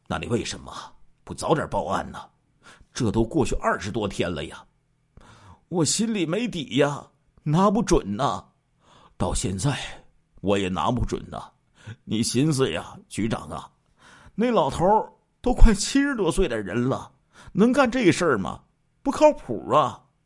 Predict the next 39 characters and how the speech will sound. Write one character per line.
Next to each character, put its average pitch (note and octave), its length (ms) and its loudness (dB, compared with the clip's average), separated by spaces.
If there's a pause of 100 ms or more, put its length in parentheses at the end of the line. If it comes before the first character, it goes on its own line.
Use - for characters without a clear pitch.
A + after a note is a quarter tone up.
(520)
可 - 180 -4
是 F#3+ 160 -2
我 F3+ 180 4
总 F3 220 0
感 A#2+ 260 -4
觉 D3 300 0 (640)
他 - 280 -2
那 B3+ 100 0
个 G#3 140 2
眼 G#2 280 -4
神 G3 540 -4 (280)
和 - 260 0
别 A3+ 240 0
人 A#3+ 200 0
不 B3 160 -4
一 G3+ 180 -2
样 C4+ 340 4
啊。 G#2 260 -4 (1700)
”“那 G2 80 -4
你 C#2 120 -6
看 D2+ 280 -8
他 - 340 -12 (400)
会 A2+ 300 2
不 D#2+ 160 -8
会 F2+ 180 -2
是 - 400 -8 (240)
化 - 460 4
妆 E3+ 220 4
成 A2 180 0
老 D#2 160 -4
头 - 140 -6
儿 E2 120 -6
的？ - 180 -12 (680)
本 E2 180 -2
来 G2 280 0 (340)
三 B2 480 2
四 F#2+ 240 -2
十 A#2+ 180 2
岁， - 320 0